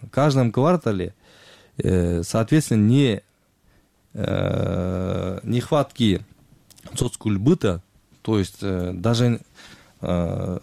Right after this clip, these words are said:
новостройки, которые с сорока семи, сорока двух, э,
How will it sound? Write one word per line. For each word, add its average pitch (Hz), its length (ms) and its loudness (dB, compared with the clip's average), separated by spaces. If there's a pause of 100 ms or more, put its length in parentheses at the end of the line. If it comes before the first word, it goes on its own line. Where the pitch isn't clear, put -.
(140)
новостройки, 120 560 0
которые 92 360 -2
с - 300 -10
сорока 107 380 0
семи, 151 420 2 (500)
сорока 101 400 0
двух, 127 420 0 (160)
э, 87 800 -4